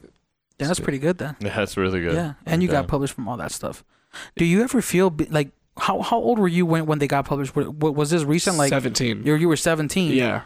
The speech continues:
Speaker 1: 'Cause I was gonna ask, do you ever feel like your age is something that makes people go, like,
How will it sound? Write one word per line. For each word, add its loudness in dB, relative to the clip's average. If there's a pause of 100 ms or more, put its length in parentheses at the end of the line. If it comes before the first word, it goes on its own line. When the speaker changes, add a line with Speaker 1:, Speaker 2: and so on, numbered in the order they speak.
(180)
Speaker 1:
'Cause -4
I 2
was 0
gonna 0
ask, 0
do -4
you 2
ever 2
feel 0
like 2
your 2
age 2
is -2
something -2
that -2
makes -2
people -2
go, 0
like, -6